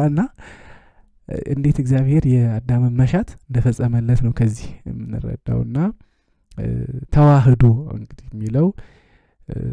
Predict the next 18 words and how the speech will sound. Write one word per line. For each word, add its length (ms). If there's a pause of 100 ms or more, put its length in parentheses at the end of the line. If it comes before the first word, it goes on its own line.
(180)
አዳምና 640
ሔዋንን 360
ያሳታቸው 640
በእባ-፣ 320 (100)
ከእባብ 380
ጋ-፣ 160
እንግዲህ 260
የቀለጠ 360 (100)
ቅቤ 240
ከምግብ 400
ጋር 140
እንደሚዋሃድ 600
ሆኖ 160 (200)
እባብን 420
ተዋህዷት 640
ነው 140 (720)
ሰይጣን 360
ያሳታት። 520